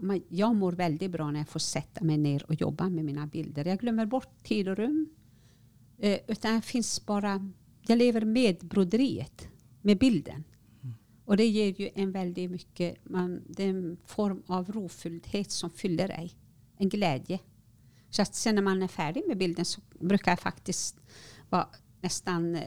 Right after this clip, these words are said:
Speaker 1: euforisk för att nu har jag klarat att göra den här bilden som jag har jobbat med i flera, flera veckor. För det händer ju också att man jobbar med en och samma bild i flera veckor.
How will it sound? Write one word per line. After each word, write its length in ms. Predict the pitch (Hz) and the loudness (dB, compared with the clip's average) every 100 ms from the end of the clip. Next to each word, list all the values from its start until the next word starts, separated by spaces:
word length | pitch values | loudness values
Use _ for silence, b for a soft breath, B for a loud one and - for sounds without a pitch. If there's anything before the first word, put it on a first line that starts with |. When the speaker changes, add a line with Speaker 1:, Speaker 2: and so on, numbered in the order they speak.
| - | -4
Speaker 1:
euforisk 840 | - - - 247 180 - 147 - - | -4 -4 -6 -6 -6 -6 -6 -6 -8
för 80 | 170 | -10
att 100 | - - | -10 -10
nu 60 | - | -6
har 80 | 170 | -6
jag 100 | - | -6
klarat 540 | - 160 160 156 - | -8 -6 -4 -6 -8
att 100 | 175 | -6
göra 200 | 156 143 196 | -4 -4 -4
den 140 | 240 156 | -6 -8
här 140 | 156 - - B B - | -10 -14 -20 B B -2
bilden 360 | 175 156 139 151 | 2 2 2 -4
som 180 | - 156 | -4 -4
jag 80 | |
har 60 | 151 | -4
jobbat 460 | 156 147 147 151 - | -4 -6 -8 -10 -6
med 100 | 151 | -6
i 40 | |
flera, 380 | - - 143 143 | -4 -4 -4 -4
flera 340 | - 139 135 | -4 -2 -2
veckor. 360 | 147 - - 151 | -4 -8 -10 -12
För 180 | - 160 | -4 -2
det 140 | 165 - | -2 -2
händer 300 | 165 160 147 | 0 0 0
ju 100 | 151 | -4
också 220 | - - | -6 -8
att 140 | - | -6
man 100 | 160 156 | -4 -4
jobbar 260 | 147 - | -4 -6
med 140 | 151 147 B B B | -8 -10 B B B
en 180 | 180 | -2
och 60 | 165 | -2
samma 280 | - 160 156 | -4 -4 -4
bild 280 | 160 143 147 | -4 -4 -6
i 40 | |
flera 340 | - 156 147 | -10 -10 -10
veckor. 420 | 156 165 - - | -10 -12 -14 -12